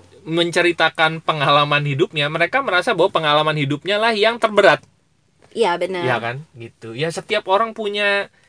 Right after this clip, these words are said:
Speaker 1: apa, punya salibnya masing-masing.
Speaker 2: Setiap orang punya salibnya masing-masing, tapi setiap orang juga punya berkatnya masing-masing,
Speaker 1: Ah, iya.
Speaker 2: gitu.
Speaker 1: Iya,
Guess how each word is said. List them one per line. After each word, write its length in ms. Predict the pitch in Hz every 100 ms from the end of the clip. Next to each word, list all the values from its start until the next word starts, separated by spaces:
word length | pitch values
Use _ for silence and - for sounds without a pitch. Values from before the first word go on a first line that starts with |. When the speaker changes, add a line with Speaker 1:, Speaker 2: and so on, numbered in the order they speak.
| _ _ _ _ _ _ _ -
Speaker 1:
apa, 320 | 139 151 165
punya 240 | 151 175
salibnya 400 | 185 196 190 196
masing-masing. 640 | 185 170 185 120 - 165 139
Speaker 2:
Setiap 480 | - 226 233 220 202
orang 320 | 220 277 254
punya 240 | 277 285
salibnya 480 | 240 233 208 214 220
masing-masing, 720 | 208 214 208 208 196 208 311
tapi 240 | 269 240 311
setiap 320 | - 233 247
orang 240 | 214 339
juga 240 | 262 208 208
punya 260 | 220 214
berkatnya 540 | 202 208 - 208 214 214
masing-masing, 720 | 208 214 214 220 277 - 240
Speaker 1:
Ah, 400 | 233 180 185 170
iya. 240 | 135 -
Speaker 2:
gitu. 240 | - 196
Speaker 1:
Iya, 80 | 196